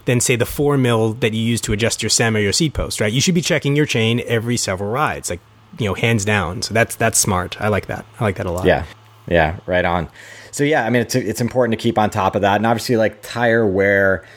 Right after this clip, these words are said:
Speaker 2: you're gonna start to see, um, the knobs wear down on some of these off-road tires.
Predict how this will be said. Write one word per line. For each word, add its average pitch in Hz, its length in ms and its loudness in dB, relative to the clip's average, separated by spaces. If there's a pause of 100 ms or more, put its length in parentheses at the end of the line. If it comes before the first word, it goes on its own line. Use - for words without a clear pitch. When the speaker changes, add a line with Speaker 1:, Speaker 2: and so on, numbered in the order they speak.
(160)
Speaker 2:
you're 120 120 0
gonna 123 160 2
start 104 360 0
to 101 100 -4
see, 95 680 -2 (380)
um, 90 600 -2 (880)
the 107 120 2
knobs 95 420 2
wear 92 240 4
down 87 400 2
on 85 140 0
some 87 160 -4
of 85 40 -2
these 82 120 0
off-road 85 460 0
tires. 85 580 0